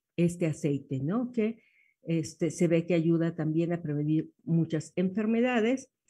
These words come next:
ayuda a bajar el colesterol, reduce la concentración de colesterol malo en la sangre, eh, o sea, no nada más de colesterol total, sino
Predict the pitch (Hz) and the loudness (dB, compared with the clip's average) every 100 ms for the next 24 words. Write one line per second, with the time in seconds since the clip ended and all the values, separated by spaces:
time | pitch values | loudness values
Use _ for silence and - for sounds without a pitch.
0 | _ 185 170 175 170 151 143 151 147 143 | _ -2 2 2 2 -2 -4 -4 -4 -4
1 | 160 160 165 208 208 240 262 247 180 156 | -2 -2 -2 -2 2 2 2 0 0 0
2 | 156 151 139 151 139 139 143 139 165 151 | -2 -4 -4 -6 -4 -4 -6 -6 -4 -2
3 | 147 147 139 135 - 143 151 151 139 139 | -4 -4 -4 -4 -4 -2 -2 -2 -2 -2
4 | 139 139 143 147 - 208 208 202 262 - | -2 -2 -2 -4 -2 0 2 2 0 -4
5 | _ _ _ _ _ _ - 143 156 175 | _ _ _ _ _ _ -6 -2 0 2
6 | 160 165 165 165 160 156 160 160 185 190 | 0 0 0 -2 -2 -2 -2 0 0 0
7 | 190 196 302 302 226 170 | -2 -2 -2 -2 0 0